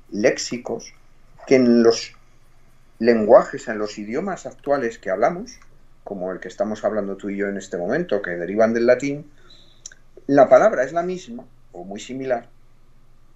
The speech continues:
pero el significado no, no es necesariamente coincidente, pues porque han pasado, mm, multitud de siglos por medio, ¿no? De manera que, por ejemplo, en, en el caso que tú has propuesto, mm,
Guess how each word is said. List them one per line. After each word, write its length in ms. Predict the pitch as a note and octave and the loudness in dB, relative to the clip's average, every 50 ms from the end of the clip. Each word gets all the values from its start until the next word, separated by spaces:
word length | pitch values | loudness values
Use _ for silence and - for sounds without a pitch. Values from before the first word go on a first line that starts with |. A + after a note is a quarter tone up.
| - _ _ _ | -20 _ _ _
pero 180 | D#3+ D#3 D#3 | 2 2 2
el 80 | F#3 F#3 | 2 0
significado 640 | - G3 F#3+ F#3+ F3+ - F3+ F3 - D#3+ D#3 - E3 | 0 0 0 0 0 0 0 4 6 6 6 4 -2
no, 160 | D3+ D3 C#3+ | -6 -6 -4
no 220 | D#3+ F3+ D#3 D3 | -2 -2 -2 -2
es 120 | D3+ D3+ D#3 | -4 -4 -6
necesariamente 640 | D3+ C#3 C3 A#2 - B2 A#2 A2+ A2 G#2+ G2+ G2+ - | -6 -8 -8 -10 -8 -6 -6 -6 -6 -8 -10 -12 -14
coincidente, 640 | - F2 F2 E2+ - - D#2 D2 C2+ - - - - - - - - | -14 -16 -16 -16 -16 -16 -16 -16 -16 -16 -20 -20 -20 -20 -20 -20 -18
pues 120 | F2+ - | -18 -16
porque 240 | - - F2 - G2 | -14 -14 -8 -6 -6
han 80 | F#2+ G2 | -2 0
pasado, 460 | G#2 G#2 - G#2+ G#2 A2 A#2 - - - - - - - - - - - | 0 4 6 4 4 4 0 -6 -8 -16 -20 -20 -20 -20 -20 -20 -20 -14
mm, 360 | - G2 G2 G2 G2 F#2+ F#2+ F#2 | -12 -10 -8 -8 -8 -8 -6 -4
multitud 500 | G2 G#2+ G#2 G2+ - G#2+ - A#2 A2 G#2+ | -4 -4 -2 -4 -6 -6 -4 -2 0 0
de 60 | G#2+ | 0
siglos 420 | - - A#2+ G#2+ G#2 F#2+ F2 - | 0 0 0 0 2 0 -2 -2
por 220 | - - F2 E2 F2+ | -2 -2 -2 0 0
medio, 360 | G2+ G2 F2+ E2 D#2 C2 C#2+ | 0 0 0 -2 -6 -8 -10
¿no? 180 | F#2 - - - - - - - - - - - - | -12 -12 -14 -18 -20 -20 -20 -20 -20 -20 -20 -4 2
De 120 | G#2+ G#2+ | 4 4
manera 280 | A#2 A2 A2+ B2 C#3 C#3 | 6 6 6 6 4 4
que, 100 | A#2+ G#2+ | 2 -2
por 100 | G#2+ G2+ | -4 -4
ejemplo, 360 | - - C3 C#3 C3+ G#2+ F2 D#2+ D2 C#2 | -4 -4 -6 -6 -6 -8 -10 -10 -12 -14
en, 140 | D2+ F2+ F2 E2+ E2+ - | -14 -14 -16 -16 -16 -18
en 100 | F#2 F2 | -16 -16
el 140 | F2 F2+ | -16 -4
caso 280 | - - G#2 - - - | -2 -2 -2 -2 -4 -8
que 120 | - A#2 | -10 -8
tú 100 | - - | -8 -6
has 80 | A#2 A#2 | -8 -8
propuesto, 580 | - - B2+ A#2+ C#3 C#3 C#3 - - C3+ - - - - - - - - - - - - - - - - | -8 -12 -10 -6 -6 -6 -6 -8 -12 -14 -14 -14 -20 -20 -20 -20 -20 -20 -20 -20 -20 -20 -20 -20 -14 -10
mm, 600 | G#2+ G#2+ G#2+ G#2 G2+ G2+ F#2+ F#2 F2+ F2+ F2 | -8 -6 -6 -6 -6 -8 -8 -8 -8 -10 -10